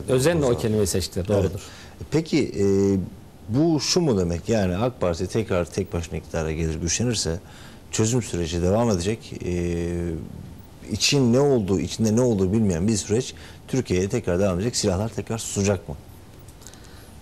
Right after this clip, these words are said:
Speaker 1: Yani silahların, e, diğer tedbirler alınmadığı için susmadığı ortada. Yani tecrübeli sabittir. Silahlar öyle sus deyince susmuyor. Her iki tarafta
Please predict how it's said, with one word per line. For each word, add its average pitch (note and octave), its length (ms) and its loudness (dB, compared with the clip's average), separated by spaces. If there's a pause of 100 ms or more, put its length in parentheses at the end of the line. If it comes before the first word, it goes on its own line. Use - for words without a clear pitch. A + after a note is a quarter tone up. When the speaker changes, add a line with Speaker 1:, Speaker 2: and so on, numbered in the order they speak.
(100)
Speaker 1:
Yani D3+ 220 2
silahların, D#3+ 640 2 (240)
e, B2 440 4 (480)
diğer D#3 300 4
tedbirler B2 420 2 (120)
alınmadığı A#2 440 4
için G#2 200 0
susmadığı A2+ 560 0
ortada. G2+ 460 0 (440)
Yani G2+ 220 2 (100)
tecrübeli A2 420 2
sabittir. G2 500 0
Silahlar G#2 600 0
öyle G2+ 160 0
sus - 340 -4
deyince B2 180 2
susmuyor. F2 400 -4 (760)
Her D#3 160 2
iki C#3 140 0
tarafta C3 500 0